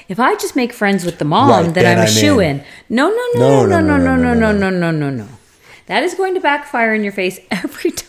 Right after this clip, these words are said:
Speaker 2: And it's not gonna work on somebody like Big.
Speaker 1: And she says, like, "I need a sign that you are committed to this." And he says to her,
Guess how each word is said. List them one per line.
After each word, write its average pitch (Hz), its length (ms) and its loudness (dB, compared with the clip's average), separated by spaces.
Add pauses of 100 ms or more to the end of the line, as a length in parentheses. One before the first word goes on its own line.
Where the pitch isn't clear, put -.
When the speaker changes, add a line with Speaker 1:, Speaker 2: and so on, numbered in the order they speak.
Speaker 2:
And 123 140 2
it's 113 120 2
not 123 140 4
gonna 120 160 2
work 110 200 2
on 104 100 0
somebody 101 240 0
like 90 240 0
Big. 90 300 -2 (240)
Speaker 1:
And 262 280 0
she 359 240 0
says, 226 680 -2
like, 180 460 -2 (300)
"I 285 180 0
need 302 340 -2
a 226 60 0
sign 214 1000 -6 (100)
that 202 220 0
you 208 200 0
are 220 120 2
committed 240 480 -2
to - 80 -10
this." - 560 -12 (440)
And 208 120 2
he 226 100 4
says 233 280 0
to 233 100 0
her, 208 360 0